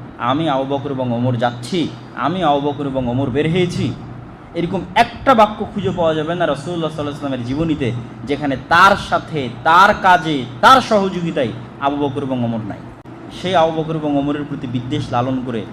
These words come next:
কিসের আলে বাইতের প্রতি ভালোবাসা আর তাজিয়া মিছিল, তা আমাদের প্রশ্নবিদ্ধ, এটা আমাদের প্রশ্ন করা উচিত। তো আল্লাহর নবীর সকল সাহাবীর প্রতি ভালোবাসা এবং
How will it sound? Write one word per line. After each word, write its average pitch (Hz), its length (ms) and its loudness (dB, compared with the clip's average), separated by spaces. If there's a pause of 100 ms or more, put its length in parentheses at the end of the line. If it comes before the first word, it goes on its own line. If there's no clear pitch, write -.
(440)
কিসের 143 280 -6
আলে 127 240 0
বাইতের 120 320 -2
প্রতি 120 160 -6
ভালোবাসা 110 540 -2 (580)
আর 117 200 -6
তাজিয়া 120 340 0
মিছিল, 117 320 -2 (760)
তা 117 80 2
আমাদের 113 340 2 (840)
প্রশ্নবিদ্ধ, 147 680 0 (340)
এটা 139 240 0
আমাদের 151 300 2
প্রশ্ন - 260 -4
করা 123 180 0
উচিত। 113 280 -4 (540)
তো 113 80 -8
আল্লাহর 147 320 2
নবীর 151 260 -2 (100)
সকল 185 260 -2
সাহাবীর 156 440 -4
প্রতি 127 180 -6
ভালোবাসা 131 500 -4
এবং 147 220 -6